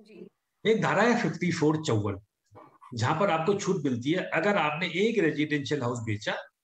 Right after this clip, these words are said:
Speaker 2: और आपने दूसरा residential house purchase कर लिया। तो पहले तो आप द-, एक residential के बदले एक ही residential house purchase कर सकते थे, पर स्वर्गीय माननीय वित्त मंत्री अरुण जेटली जी ने प्रोविजन को चे-, change किया था।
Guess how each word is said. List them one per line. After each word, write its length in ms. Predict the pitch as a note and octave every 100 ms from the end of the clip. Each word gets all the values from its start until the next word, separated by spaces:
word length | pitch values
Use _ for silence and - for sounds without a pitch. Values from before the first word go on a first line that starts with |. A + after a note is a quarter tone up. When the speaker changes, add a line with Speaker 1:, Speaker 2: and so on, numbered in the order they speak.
| _ -
Speaker 2:
और 140 | F3+
आपने 240 | E3 D#3+ G#3
दूसरा 360 | C#3+ D3 D#3+
residential 640 | E3 B2 C3+ - B2 A2+ A#2
house 120 | D3
purchase 340 | D3+ A2 B2+ A2
कर 140 | G2+
लिया। 300 | - - - _ _ _ -
तो 60 | G#3
पहले 420 | G#3 C#3 D#3 G#3+
तो 140 | G#3+
आप 540 | A3 - D3 F#3+ G3 C3+
द-, 140 | - - F3+
एक 240 | A#3 A3
residential 600 | E3+ D#3 D#3 E3+ D#3 D#3+
के 100 | E3+
बदले 260 | C#3 C3 G3+
एक 440 | - D#3 F3+ F#3
ही 80 | G3+
residential 580 | E3 C#3+ D3 D#3 D#3 C#3+
house 120 | C#3
purchase 380 | - A#2+ D3 B2
कर 100 | A2
सकते 320 | A2+ - G#2+
थे, 160 | B2+ C3+ _ _ - _
पर 120 | F3+
स्वर्गीय 480 | F3+ - D3 D3+ F#3+
माननीय 560 | E3 D3+ D#3 E3+ D#3+ A#2
वित्त 200 | C#3 -
मंत्री 480 | C#3+ C#3 D#3+ D#3+ -
अरुण 180 | C#3 F3
जेटली 320 | C#3 C3 A#2
जी 160 | A#2+ C#3+
ने 60 | D3+
प्रोविजन 280 | C3+ C3+
को 100 | C#3+
चे-, 280 | C#3 F3 F#3+
change 340 | - D#3 E3+ -
किया 240 | B2 G#2+
था। 300 | C#3+ -